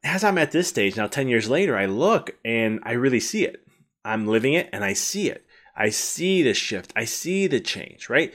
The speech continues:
Because what I just shared with you is the old world of what works. Go study billionaires. They'll tell you that. Work hard, grind, hustle. I remember Grant Cardone was saying the same thing on a TikTok video, how you have to just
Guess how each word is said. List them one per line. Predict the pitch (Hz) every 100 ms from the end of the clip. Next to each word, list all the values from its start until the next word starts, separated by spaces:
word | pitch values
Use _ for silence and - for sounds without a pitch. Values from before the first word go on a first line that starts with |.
| -
Because | - 139 139
what | 160
I | 165
just | 196 185
shared | - 180 202 165
with | 135
you | 135 127
is | 117
the | 127 -
old | 127 127 131
world | 127 131 127 123
of | 120
what | -
works. | 151 160 - - _ -
Go | 135
study | - 156
billionaires. | 135 147 151 107 101
They'll |
tell | 123 143
you | 143
that. | 90 104
Work | 135 -
hard, | 127 123 113
grind, | 117 117 110 107
hustle. | 107 117 110 - - - -
I | -
remember | 143 135
Grant | 117 135 117
Cardone | 120 113 117 117
was | -
saying | 117
the | 110
same | 123 117
thing | 120
on | 110 98
a |
TikTok | 131 127 107 95
video, | 98 101
how | 98 104
you | 101
have | 107 -
to | 101
just | 98 -